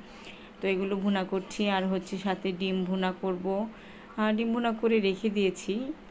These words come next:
ডিম ভুনা করেছি, পাতলা ডাল রান্না করেছি। তো এগুলো দিয়ে হচ্ছে আজকে দুপুরের খাওয়া।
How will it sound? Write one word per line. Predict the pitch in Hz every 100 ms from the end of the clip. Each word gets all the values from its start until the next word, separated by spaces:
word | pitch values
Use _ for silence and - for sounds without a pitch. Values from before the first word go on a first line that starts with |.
| - 175 175
ডিম | 190
ভুনা | 185 196 196
করেছি, | 196 185 185 254
পাতলা | 240 185 185 185
ডাল | 180 170
রান্না | 170 175 170
করেছি। | 170 170 165 - 165 160 - - - - -
তো | -
এগুলো | 190 202
দিয়ে | 202 208
হচ্ছে | 208 202 208
আজকে | 202 208
দুপুরের | 190 190 190 190
খাওয়া। | 190 196 185 208